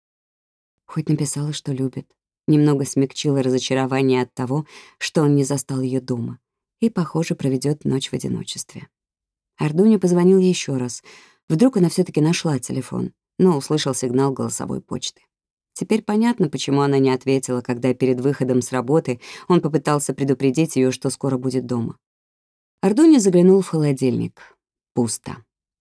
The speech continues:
Там было пусто, когда он уезжал в Лас-Пальмас. И с тех пор ни у него, ни у Марины так и не нашлось времени сходить за продуктами. Пришлось спуститься на ужин в бар на углу.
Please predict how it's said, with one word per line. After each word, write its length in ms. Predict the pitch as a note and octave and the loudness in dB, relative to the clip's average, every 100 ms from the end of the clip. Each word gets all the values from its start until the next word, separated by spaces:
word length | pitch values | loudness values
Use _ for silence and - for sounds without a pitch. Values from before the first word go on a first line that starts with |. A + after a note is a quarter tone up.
| _ _ _ | _ _ _
Там 240 | F#3+ A3 F#3+ | 0 2 4
было 200 | F3+ D3+ | 2 2
пусто, 640 | - E3+ F3 - C#3 C3 | 0 0 0 -2 -6 -6
когда 360 | - C#3+ C#3 D3+ | -4 -4 0 0
он 120 | D3 | 2
уезжал 500 | C#3 C3 C3 C#3 C3+ | 4 2 2 0 0
в 80 | B2+ | 0
Лас-Пальмас. 920 | B2+ B2+ - - A#2+ A#2+ B2 - - - _ _ | 0 0 -6 -8 -6 -6 -10 -12 -14 -16 _ _
И 120 | G#3+ | 0
с 40 | F#3+ | 0
тех 220 | E3 D3 | -2 -2
пор 320 | - F3+ C#3 | 2 2 4
ни 160 | C#3 G#3 | 2 2
у 80 | G3 | 2
него, 320 | D3 C#3 D#3+ | 2 2 2
ни 100 | C#3+ | 2
у 80 | C#3 | 2
Марины 400 | C3 C#3 D3+ C3 | 2 2 2 2
так 240 | C3+ C3 | -2 0
и 40 | |
не 100 | C3 | 2
нашлось 460 | B2+ A#2+ C#3 C3+ - | 2 0 -2 -2 0
времени 340 | B2+ C#3 B2+ | 0 2 2
сходить 480 | B2 - B2 C3+ C#3 | 0 -4 -4 -2 -2
за 100 | B2 | -2
продуктами. 680 | - A#2+ B2 A#2+ - - - _ _ _ _ _ _ | -2 -4 -4 -8 -6 -8 -8 _ _ _ _ _ _
Пришлось 340 | - F#3+ B3 D#4+ | 0 2 2 0
спуститься 480 | - B3+ A#3 A#3+ A3 | 0 0 0 0 2
на 180 | G3 | 4
ужин 280 | E3 F3+ F#3+ | 4 2 2
в 80 | E3+ | 2
бар 240 | C#3 C#3 | 0 0
на 180 | D#3 D#3+ | 0 0
углу. 340 | D3+ A#2+ A2+ | 0 -2 -4